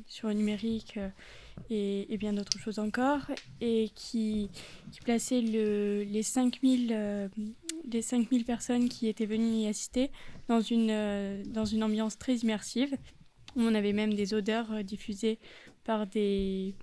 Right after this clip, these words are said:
par des diffuseurs, je sais pas comment ça s'appelle, sous les chaises.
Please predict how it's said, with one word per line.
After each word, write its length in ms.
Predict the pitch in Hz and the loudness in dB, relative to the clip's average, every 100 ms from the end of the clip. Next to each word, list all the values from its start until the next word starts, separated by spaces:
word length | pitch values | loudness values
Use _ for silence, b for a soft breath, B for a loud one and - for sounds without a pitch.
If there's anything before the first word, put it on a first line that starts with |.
| - | -12
par 100 | 208 | -8
des 140 | 190 190 | -8 -10
diffuseurs, 480 | - - 208 196 208 208 | -14 -12 -8 -6 -6 -6
je 60 | |
sais 100 | 214 | -8
pas 120 | - 202 | -6 -4
comment 200 | 208 208 | -2 -4
ça 140 | 226 | -2
s'appelle, 340 | - 202 202 | -4 -2 -4
sous 200 | 208 - | -4 -4
les 120 | 226 202 | -2 -2
chaises. 340 | - 233 269 | 0 -2 -2